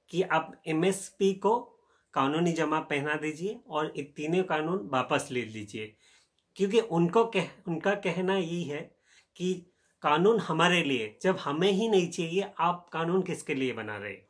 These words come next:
और एक मुद्दा ये भी है, खेती एग्रीकल्चर स्टेट सब्जेक्ट होता है और कंकरेंट लिस्ट में भी आता है, तो उसमें स्टेट गवर्नमेंट का अधिकार ज़्यादा बनता है लॉज के लिए।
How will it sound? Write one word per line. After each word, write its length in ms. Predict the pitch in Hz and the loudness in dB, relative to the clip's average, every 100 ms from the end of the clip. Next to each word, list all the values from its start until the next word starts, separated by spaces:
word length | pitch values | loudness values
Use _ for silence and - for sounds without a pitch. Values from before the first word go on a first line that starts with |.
| _ _ | _ _
और 180 | 165 196 | 0 2
एक 220 | 226 226 - _ _ _ _ _ _ 165 | 2 -2 -20 _ _ _ _ _ _ -4
मुद्दा 260 | 175 202 | 0 2
ये 300 | 202 175 196 | 2 4 4
भी 180 | 190 170 | 4 -2
है, 340 | 131 135 - _ _ _ _ _ _ _ _ | -4 -10 -14 _ _ _ _ _ _ _ _
खेती 480 | - 165 165 240 233 - | -2 -2 -2 -6 -4 -4
एग्रीकल्चर 640 | 160 180 180 175 160 196 | -2 0 0 0 0 -2
स्टेट 440 | 196 - - 196 208 | -2 -10 0 2 4
सब्जेक्ट 480 | 202 175 151 139 - | 2 0 0 -4 -8
होता 300 | 107 107 98 | -10 -8 -10
है 220 | 120 - | -10 -4
और 100 | 180 | -2
कंकरेंट 580 | 175 175 170 185 185 170 | 4 4 4 4 4 0
लिस्ट 300 | 165 147 - | -4 -4 -4
में 160 | 156 147 | -6 -2
भी 80 | |
आता 280 | 139 110 143 | -2 -2 -4
है, 240 | 160 190 _ _ - _ - | -6 -8 _ _ -20 _ -2
तो 340 | 185 - - _ | -2 -2 -8 _
उसमें 400 | 185 175 190 226 | -8 -4 2 2
स्टेट 640 | 226 - - 190 233 - - | 2 -4 0 2 2 -2 -6
गवर्नमेंट 520 | 170 175 175 190 190 - | 2 2 4 2 2 0
का 100 | 196 | -2
अधिकार 720 | 202 - 156 143 143 170 139 | -2 -10 -6 -4 -2 -2 -2
ज़्यादा 280 | 131 127 | 0 2
बनता 360 | 139 120 107 110 | 2 0 -4 -2
है 180 | 113 117 | -2 -4
लॉज 400 | 110 110 104 - | -6 -6 -10 -16
के 140 | - | -12
लिए। 360 | 101 117 - | -10 -8 -10